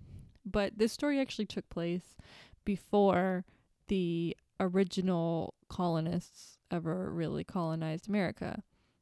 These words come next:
In fact, I would say, if anything, this could be really categorized as the original failure <laughs> and kind of a foreshadowing of what we had ahead of us in store, um, as far as America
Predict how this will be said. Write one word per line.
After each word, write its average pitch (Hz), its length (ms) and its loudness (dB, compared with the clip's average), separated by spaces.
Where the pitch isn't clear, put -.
In 208 120 0
fact, 196 360 2
I - 120 0
would 247 180 0
say, 202 500 2
if 185 140 -2
anything, 190 480 0
this 180 120 -4
could 190 160 -8
be 190 120 2
really 185 240 2
categorized 175 640 -2
as 170 300 -2
the 190 100 0
original 180 360 0
failure 240 480 0
<laughs> - 280 0
and 214 600 6
kind 302 280 4
of 277 80 4
a 262 60 0
foreshadowing 180 960 2
of 170 360 -2
what 185 340 0
we 180 120 0
had 160 300 -2
ahead - 500 -4
of 180 140 -6
us 180 300 -2
in 185 120 -4
store, 165 600 -4
um, 190 320 -6
as 185 180 -4
far 175 240 0
as 175 320 -2
America 170 800 -2